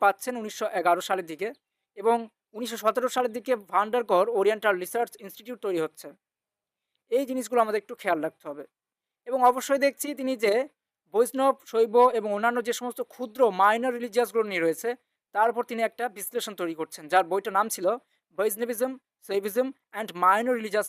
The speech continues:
Systems। এর উপর তিনি কিন্তু লেখালেখি করছেন বা যে ধর্মীয় বিবর্তন, সেগুলো তুলে ধরছেন। তার ছেলে হচ্ছেন দেবদত্ত রামকৃষ্ণ ভান্ডারকর।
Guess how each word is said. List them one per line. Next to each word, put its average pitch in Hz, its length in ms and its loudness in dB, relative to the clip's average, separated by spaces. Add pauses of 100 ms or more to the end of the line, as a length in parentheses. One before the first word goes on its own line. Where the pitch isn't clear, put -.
Systems। 170 380 -12 (720)
এর 254 160 4
উপর 247 180 -4
তিনি 247 180 -4
কিন্তু 233 180 -4 (120)
লেখালেখি 196 460 -2
করছেন 170 320 -6
বা 180 80 2
যে 175 100 -4 (100)
ধর্মীয় 233 320 2
বিবর্তন, 208 380 0 (320)
সেগুলো 226 240 -6
তুলে 196 180 -2
ধরছেন। 165 300 -8 (1160)
তার 277 140 -2 (100)
ছেলে 254 280 4
হচ্ছেন 233 260 0 (100)
দেবদত্ত 220 360 0
রামকৃষ্ণ 214 500 0
ভান্ডারকর। 160 440 -4